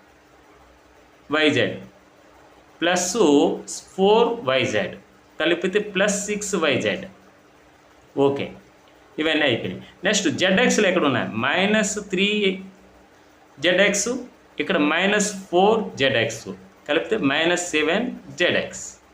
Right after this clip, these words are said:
ఈ ఆప్షన్ ఎక్కడుంది? ఫోర్త్ వన్ is right answer. ఇక్కడ క్రింది సమాసమును పరిశీలించి సత్యవాక్యములను కనుగొనండి అన్నాడు. సమాసము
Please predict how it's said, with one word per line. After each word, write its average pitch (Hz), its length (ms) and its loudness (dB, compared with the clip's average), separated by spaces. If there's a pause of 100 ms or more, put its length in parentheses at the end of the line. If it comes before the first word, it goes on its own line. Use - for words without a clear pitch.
(680)
ఈ - 20 2 (140)
ఆప్షన్ 185 320 0
ఎక్కడుంది? 151 340 0 (200)
ఫోర్త్ 190 340 2
వన్ 151 180 2
is 170 160 0
right 101 220 -2
answer. - 240 -18
ఇక్కడ 160 240 0 (120)
క్రింది 233 320 2 (140)
సమాసమును 196 720 2
పరిశీలించి 160 680 0 (500)
సత్యవాక్యములను 196 1080 2 (120)
కనుగొనండి 131 600 4
అన్నాడు. 104 240 -2 (240)
సమాసము 202 640 2